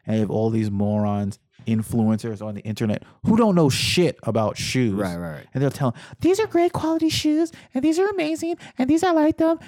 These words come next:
Speaker 1: and these are them, the best shoes I've ever bought." And like, "Bitch, this is Payless." And like,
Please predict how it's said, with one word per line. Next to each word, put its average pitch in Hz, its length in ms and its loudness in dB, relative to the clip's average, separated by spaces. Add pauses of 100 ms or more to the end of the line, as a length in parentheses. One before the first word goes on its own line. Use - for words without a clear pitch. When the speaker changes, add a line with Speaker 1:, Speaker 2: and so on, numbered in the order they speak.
(140)
Speaker 1:
and 277 80 -2
these 330 160 2
are 359 60 2
them, 359 260 0
the 302 80 -2
best 311 240 2
shoes 330 180 2
I've 294 80 0
ever 302 180 2
bought." 302 360 2 (200)
And 131 80 -2
like, 113 140 0
"Bitch, 139 160 0
this 135 160 0
is 101 100 -8
Payless." 107 560 -2 (720)
And 110 120 -2
like, 107 140 -2